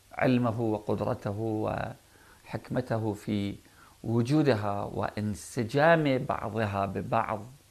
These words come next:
وانسجامها مع خلق الإنسان، هذه السنن هي التي تحكم هذا الكون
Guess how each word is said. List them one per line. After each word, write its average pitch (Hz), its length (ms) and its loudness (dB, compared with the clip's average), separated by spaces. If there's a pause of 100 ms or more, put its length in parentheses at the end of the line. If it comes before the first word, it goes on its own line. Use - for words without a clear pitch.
(640)
وانسجامها 98 920 0
مع 92 400 -6 (640)
خلق 127 400 2
الإنسان، 98 720 -4 (880)
هذه 135 500 2
السنن 127 640 -2 (960)
هي 107 400 2
التي 107 680 -2 (500)
تحكم - 380 -4
هذا 87 240 -8
الكون - 340 -16